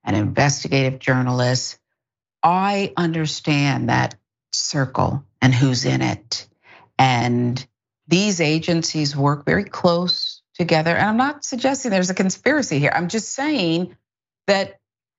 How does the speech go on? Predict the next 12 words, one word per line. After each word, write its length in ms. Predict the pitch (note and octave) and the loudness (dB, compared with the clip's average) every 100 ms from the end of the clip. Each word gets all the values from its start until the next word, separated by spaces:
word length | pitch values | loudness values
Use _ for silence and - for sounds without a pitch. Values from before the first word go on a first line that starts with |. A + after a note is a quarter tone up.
| _ - | _ -4
well, 300 | E3+ A#3+ A3+ | 0 2 2
what 320 | A3+ C4 C4 | 0 -2 -4
you 260 | F3 F#3 F3+ | -2 0 0
said, 500 | - - F2 - - _ _ _ _ _ _ _ _ _ | -4 -4 -4 -4 -10 _ _ _ _ _ _ _ _ _
she's 300 | - - G3+ | -10 -2 -2
a 60 | F#3+ | -2
throwaway. 800 | G3 F#3 D3 A2+ - A1+ F2+ - _ _ _ _ _ _ _ F3+ | 0 0 0 -2 -2 -2 -4 -8 _ _ _ _ _ _ _ -2
Her 80 | |
family's 720 | E3+ G3 F#3 F#3 F#3 F#3 F#3 | 2 2 2 2 0 0 -2
protest, 1200 | - - F3 F3 F3 F3 E3+ - - - - - _ _ _ _ _ _ _ _ _ _ _ _ - | -6 -4 -2 -2 -2 0 0 -4 -8 -10 -14 -20 _ _ _ _ _ _ _ _ _ _ _ _ -4
protestations 1160 | A2 G#2+ - - G#2+ B2+ - B2 - - - - | -4 -2 -6 -4 -2 -2 -4 -6 -8 -10 -10 0
won't 400 | B2+ B2+ A#2+ | 2 2 -2